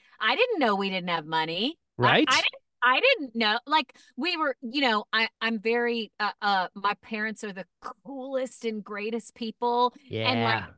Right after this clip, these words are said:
Speaker 1: we didn't know. We, I mean, we always, we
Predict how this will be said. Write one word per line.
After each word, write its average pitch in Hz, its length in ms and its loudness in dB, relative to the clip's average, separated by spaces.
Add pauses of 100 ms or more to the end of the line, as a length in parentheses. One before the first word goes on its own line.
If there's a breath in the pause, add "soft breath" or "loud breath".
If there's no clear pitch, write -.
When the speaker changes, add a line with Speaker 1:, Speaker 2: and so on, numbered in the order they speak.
(280)
Speaker 1:
we 254 180 -2
didn't 415 360 0
know. 208 600 2 (140)
We, 302 260 -4
I 294 80 2
mean, 320 220 -2
we 320 200 -2
always, 269 460 2 (220 soft breath)
we 214 260 -6